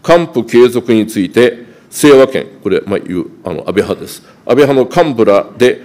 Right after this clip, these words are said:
話し合われたと。そして、判決文に出てくるんですよ。被告人は収支報告書の虚偽記入の前提となるノルマ超過分については、清和県会長や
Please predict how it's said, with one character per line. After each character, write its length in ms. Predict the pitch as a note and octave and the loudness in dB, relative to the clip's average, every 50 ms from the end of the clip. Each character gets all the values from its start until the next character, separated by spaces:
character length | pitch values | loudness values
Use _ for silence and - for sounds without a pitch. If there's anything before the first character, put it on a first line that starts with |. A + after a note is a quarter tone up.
| - _ | -20 _
話 500 | - - A2+ B2+ F#3 G#3 G3+ - - F#3+ | -4 -2 0 2 2 0 0 -2 -6 -8
し 40 | - - | -6 -2
合 100 | - A#2+ | 0 0
わ 140 | C3+ C#3 C3+ | 0 0 -2
れ 100 | G#2 E2+ | -2 -6
た 300 | - - - _ - F2 | -8 -14 -14 _ -10 -10
と。 160 | - - - - - - F3+ G#3 B3 D4 D#4+ E3+ F3 F3 F3 E3+ E3+ E3 D#3+ - - - - - - | -10 -10 -18 -20 -20 -20 -16 -12 -12 -10 -10 -12 -14 -16 -16 -16 -16 -16 -16 -16 -18 -18 -20 -20 -6
そ 160 | - C3 B2+ | -2 -2 0
し 120 | B2+ - | 0 0
て、 400 | - F3 D#3+ B2 - - - - - - _ _ _ _ _ | 2 4 4 4 2 0 -8 -20 -20 -20 _ _ _ _ _
判 200 | - D3+ G#3+ G#3+ | -2 -2 -2 0
決 200 | - B3+ A3 C4 | -2 -4 -4 -4
文 120 | B3 A#3 | -4 -2
に 60 | A3+ G#3 | -2 -2
出 80 | G3+ | -2
て 80 | - B2+ | -4 -4
く 40 | C3 | -10
る 60 | F2 | -12
ん 20 | |
で 60 | - | -10
す 80 | - - | -8 -8
よ。 100 | - A#3+ - - _ _ _ _ _ _ _ _ _ _ _ _ _ _ _ _ _ - - - - _ | -8 -8 -8 -16 _ _ _ _ _ _ _ _ _ _ _ _ _ _ _ _ _ -20 -20 -20 -20 _
被 120 | _ - - | _ -8 0
告 280 | F#3+ G#3 G#3+ G#3 G3 | 0 0 2 2 0
人 280 | F#3+ F#3+ F#3+ F#3+ F#3+ F#3 | 0 2 2 2 2 2
は 400 | F#3 F3+ F3+ E3 - - - _ _ | 2 2 2 2 -2 -4 -12 _ _
収 320 | _ - - F3 F#3+ G#3+ G3+ | _ -18 -10 -6 -6 -4 -4
支 160 | G3+ - G#3 | -4 -4 -2
報 160 | E3 F3+ F#3 | 0 0 -2
告 480 | F#3 - - - - - - E3+ E3+ - | -2 -6 -14 -20 -14 -4 -2 -2 -2 -2
書 160 | - - E3 | -2 -2 0
の 300 | E3 D#3+ E3 E3 - - - - - _ _ _ _ _ _ _ _ | 2 4 2 2 0 -6 -16 -20 -20 _ _ _ _ _ _ _ _
虚 180 | - E3 F3 F3 | 0 0 2 2
偽 180 | G3 G#3+ G#3+ | 2 -2 -2
記 140 | G#3+ G3+ G3+ | -4 -4 -4
入 260 | G3 F#3+ D#3+ C#3 B2+ | -2 0 0 0 0
の 180 | A2+ A2 A2 G#2 | 0 -2 -4 -4
前 300 | - - C3 D3 D#3+ E3+ | -6 -6 -6 -6 -6 -4
提 200 | D#3+ - D#3 D3+ | -4 -4 -4 -2
と 120 | D#3 D3 | -2 -2
な 160 | D3 C#3+ C3+ | 0 0 0
る 160 | A#2 F#2 - - - - _ _ _ _ | 0 0 -4 -8 -14 -20 _ _ _ _
ノ 160 | - A#2+ D#3 G3+ | -2 0 2 2
ル 100 | G#3 E3 | 4 2
マ 120 | C3 A2+ | 0 -2
超 260 | - - C3 C3 B2+ | -2 -2 -2 -2 -2
過 140 | B2+ - C3+ | 0 -4 -2
分 180 | B2 B2+ A#2+ A#2+ | -2 -2 -2 -2
に 120 | A#2 A2 | -4 -6
つ 120 | A#2 A#2 | -6 -8
い 100 | A#2+ G2 | -10 -8
て 80 | A2 - | -4 -4
は、 280 | - F#2 E2 - - - _ _ _ _ _ | -2 -2 -2 -4 -6 -14 _ _ _ _ _
清 300 | - - - D3 D3+ D#3 | -10 -4 0 2 2 2
和 80 | E3 | 0
県 240 | E3 - B2 A2+ G#2+ | 0 -2 -4 -4 -4
会 220 | - - G#2+ G#2 F#2 | -4 -2 -4 -4 -4
長 260 | - G#2+ G#2 G2+ G#2+ | -4 -4 -2 0 2
や 300 | A#2+ B2+ B2+ - - | 2 2 2 0 -2